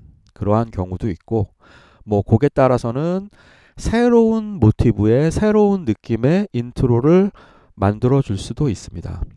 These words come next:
그럴 경우에는 시작하는 코드가 이 전체 키의 일 도인 C로 시작을 하므로 C를 중심으로 그 앞에 있는 코드, 즉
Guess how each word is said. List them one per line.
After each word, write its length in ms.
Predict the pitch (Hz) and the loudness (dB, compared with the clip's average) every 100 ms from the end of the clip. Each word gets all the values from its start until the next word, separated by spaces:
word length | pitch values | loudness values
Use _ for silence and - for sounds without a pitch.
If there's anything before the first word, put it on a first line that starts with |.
| _ _ _ _ - _ - - | _ _ _ _ -20 _ -16 4
그럴 240 | 127 175 | 8 8
경우에는 640 | - 170 156 156 147 156 | 6 4 4 2 2 0
시작하는 520 | 160 - 226 - 214 214 | -2 0 -2 0 -4 -4
코드가 800 | - - 139 113 98 104 160 180 | -8 -6 -4 0 2 2 -2 -4
이 160 | 107 120 | -6 -4
전체 460 | - 101 - 170 - | -4 -6 -2 -2 -2
키의 480 | - - 226 214 180 | -6 -6 -2 0 0
일 140 | 110 123 | 0 -2
도인 300 | - 143 147 | 0 0 0
C로 360 | 147 - 214 208 | -4 -2 2 2
시작을 380 | - 165 143 123 | 2 0 0 -2
하므로 440 | 95 95 113 98 - - - - - | -4 -2 -4 -4 -10 -20 -20 -20 -20
C를 460 | - - 233 226 220 | -8 2 4 6 4
중심으로 640 | 120 107 - 98 131 190 - - _ _ _ - | 0 -6 -6 0 2 2 -2 -18 _ _ _ -2
그 180 | 127 - | 0 2
앞에 560 | - - - 143 131 | 0 -2 0 2 4
있는 260 | 110 101 95 | 2 -4 -8
코드, 320 | - - 78 | -4 -4 -4
즉 220 | - 151 | -2 -4